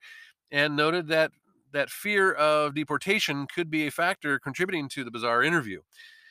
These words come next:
Quote, "This portion of a broader interview sheds s-, significant light <laughs> on the familial dynamics of this case and further vindicates all skepticism over how the story broke and how it was handled," he said.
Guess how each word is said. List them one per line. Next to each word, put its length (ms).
Quote, 220
"This 180
portion 400
of 240
a 160
broader 500
interview 500
sheds 520
s-, 320
significant 560
light 460
<laughs> 80
on 200
the 160
familial 500
dynamics 840
of 360
this 200
case 340
and 240
further 420
vindicates 760
all 240
skepticism 920
over 280
how 240
the 100
story 320
broke 340
and 280
how 300
it 60
was 160
handled," 380
he 120
said. 240